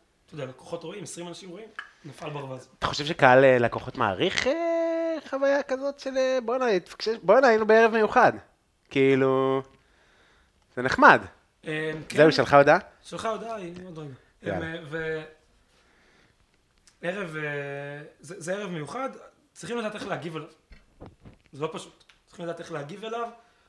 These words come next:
Speaker 1: ואני חושב שניהלנו אותו נכון. באנו, הולך למנהל מסעדה, לעידן, "עידן,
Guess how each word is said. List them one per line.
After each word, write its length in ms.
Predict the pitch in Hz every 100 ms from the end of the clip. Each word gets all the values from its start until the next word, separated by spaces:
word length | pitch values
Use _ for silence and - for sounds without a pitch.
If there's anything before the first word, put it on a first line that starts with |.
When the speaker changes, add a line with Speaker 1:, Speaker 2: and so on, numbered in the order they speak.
| _ -
Speaker 1:
ואני 120 | 151
חושב 200 | - 233
שניהלנו 340 | 214 175 175
אותו 140 | 170 143
נכון. 280 | 135 233 247 - _ _ _ _ _ _ _ _ _ _ _ _ _
באנו, 400 | 180 190 165 156 - _
הולך 280 | 208 190 190
למנהל 240 | 180 170
מסעדה, 340 | 170 170 151 147
לעידן, 240 | 147 151
"עידן, 260 | 147 165